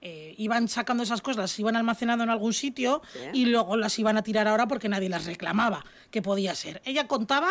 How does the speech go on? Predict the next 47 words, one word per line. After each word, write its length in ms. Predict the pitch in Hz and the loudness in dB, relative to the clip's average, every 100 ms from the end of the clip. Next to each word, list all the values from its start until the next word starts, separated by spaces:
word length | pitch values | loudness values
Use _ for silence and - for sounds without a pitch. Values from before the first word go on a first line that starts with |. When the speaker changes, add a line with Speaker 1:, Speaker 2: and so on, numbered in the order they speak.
| 587 | 0
Speaker 1:
que 80 | - | -2
habían 240 | 214 214 214 | 0 0 2
abierto 300 | 208 202 226 | 2 0 0
el 60 | |
buzón 240 | 294 - 427 640 - | 0 0 0 0 -4
y 140 | 226 | -6
que 200 | 202 175 | -6 -6
iban 200 | 190 202 | -2 0
a 40 | |
Speaker 2:
Vale. 60 | 190 | 0
Speaker 1:
tirar 200 | 196 196 | 0 0
todo 160 | 202 196 | -2 -2
allí 180 | 269 622 - | 0 -2 -4
y 100 | 208 | -4
que 80 | - | 0
era 160 | 240 | 2
desde 180 | 226 190 | 2 2
mil, 180 | 196 196 170 | 0 0 -2
vale. 260 | 170 - - - - - - - | -8 -12 -16 -20 -20 -18 -12 -2
Ella 200 | 339 392 | 2 2
que 100 | 349 | 2
se 100 | 349 | 0
encuentra, 540 | 277 226 196 160 151 - - - - - | 0 0 -4 -4 -10 -14 -20 -20 -20 -10
se 120 | - | -2
encontraba 480 | 233 233 254 233 202 | 2 4 4 2 0
una 220 | 285 339 | 0 0
carta 280 | 370 370 349 | 2 0 0
de 80 | 311 | 2
impagos, 460 | 277 214 302 349 - | 2 4 2 0 -2
por 160 | 254 | -4
ejemplo, 260 | 233 294 320 | -2 0 2
donde 200 | 269 220 | 2 2
el 60 | |
banco 260 | 220 262 302 | 0 2 2
le 100 | 269 | 2
reclamaba 460 | 240 220 220 240 233 | -2 -2 -2 -2 -2
dinero 260 | 233 277 | -2 -2
al 80 | 226 | 0
antiguo 380 | 196 220 214 254 | 0 0 0 0
dueño, 200 | 302 359 | 0 0
que 80 | 254 | 0
le 60 | |
decía, 280 | 208 214 202 - - | 0 0 0 -4 -12
"Su 220 | - 262 | -4 2
estimada 540 | 294 - 285 302 392 - | 2 2 0 2 2 0
cuenta", 420 | 285 285 285 349 508 - | 0 0 0 -4 -6 -14
sí, 320 | - 214 | -16 -14